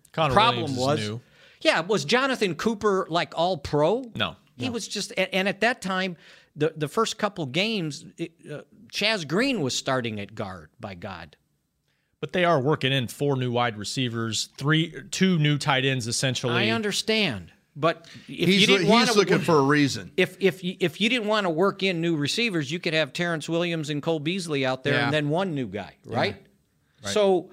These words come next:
Speaker 3: I, I'm, I'm
Speaker 2: they
Speaker 3: with you, Mickey.
Speaker 2: scored. They scored those
Speaker 3: I'm, I'm
Speaker 2: first
Speaker 3: with you.
Speaker 2: eight games. The
Speaker 3: I'm
Speaker 2: only
Speaker 3: with you.
Speaker 2: game they didn't score, the opener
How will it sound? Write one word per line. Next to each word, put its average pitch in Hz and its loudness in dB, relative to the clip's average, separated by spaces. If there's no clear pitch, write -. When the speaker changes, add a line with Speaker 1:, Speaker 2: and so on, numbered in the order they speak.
Speaker 3:
I, 180 4
I'm, 185 0
I'm 190 2
Speaker 2:
they 233 4
Speaker 3:
with 156 0
you, 117 0
Mickey. 208 8
Speaker 2:
scored. 214 2
They 196 0
scored 233 2
those 147 0
Speaker 3:
I'm, 139 -4
I'm 151 2
Speaker 2:
first 135 0
Speaker 3:
with 127 -4
you. 147 0
Speaker 2:
eight 139 -6
games. 120 -6
The 131 -2
Speaker 3:
I'm 185 2
Speaker 2:
only 269 0
Speaker 3:
with 208 -4
you. 240 2
Speaker 2:
game 233 0
they 190 2
didn't 170 -4
score, 165 0
the 135 -2
opener 151 0